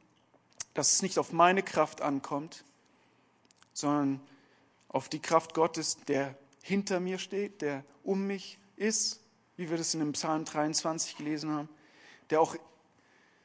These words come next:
in mir wirkt. Er gibt mir auch eine, eine Reichweite. Also die Autorität ist auch in, in, in Reichweite, sie ist greifbar. Sie ist nicht weit weg.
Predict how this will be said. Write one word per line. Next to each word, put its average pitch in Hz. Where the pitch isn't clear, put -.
in 190
mir 185
wirkt. 170
Er 170
gibt 180
mir 175
auch 156
eine, 151
eine 143
Reichweite. 156
Also 151
die 147
Autorität 170
ist 156
auch 151
in, 151
in, 160
in 156
Reichweite, 147
sie 143
ist -
greifbar. 170
Sie 185
ist 175
nicht 185
weit 160
weg. 226